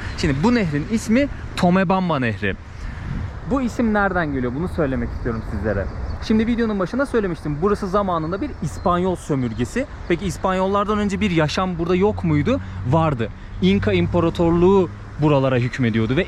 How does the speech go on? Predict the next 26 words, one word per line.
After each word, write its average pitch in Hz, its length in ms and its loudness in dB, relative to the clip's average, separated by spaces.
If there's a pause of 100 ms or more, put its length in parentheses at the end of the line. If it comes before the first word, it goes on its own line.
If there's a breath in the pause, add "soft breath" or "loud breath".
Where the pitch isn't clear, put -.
İnkaların 214 540 4
kuzeydeki 180 540 2
önemli 170 480 2
şehirlerinden 180 720 2 (300 loud breath)
bir 220 80 8
tanesiydi 131 600 0
burası. 107 340 0 (200 loud breath)
Ama 202 220 2
adı 214 180 2
Cuenca 220 460 2
değildi. 170 340 2 (280 loud breath)
Adı 180 240 2
Tomebamba'ydı. 165 800 0
Yani 127 200 0 (100)
bu 214 140 6
nehrin 185 300 4
adı 214 320 2 (260 loud breath)
o 214 100 6
şehirden 151 460 0
geliyor. 113 360 -2
İnka 202 300 4
şehri 139 300 0
Tomebamba. 110 680 0 (760 loud breath)
O 269 140 6
şehrin 269 600 2
kalıntıları 226 760 2